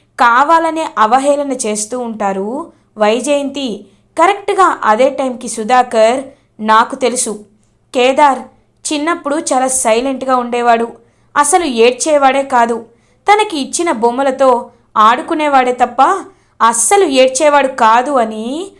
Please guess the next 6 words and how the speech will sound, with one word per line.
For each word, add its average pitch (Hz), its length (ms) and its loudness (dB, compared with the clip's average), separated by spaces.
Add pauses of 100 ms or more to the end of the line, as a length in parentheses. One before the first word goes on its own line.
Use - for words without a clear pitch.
(260)
సుధాకర్ 381 540 2 (100)
చెప్తారు. 269 680 0 (260)
ఒక్కసారిగా 226 800 0
సుధాకర్ 277 640 0
ఓపెన్ 254 360 2
అయ్యేసరికి 254 960 -6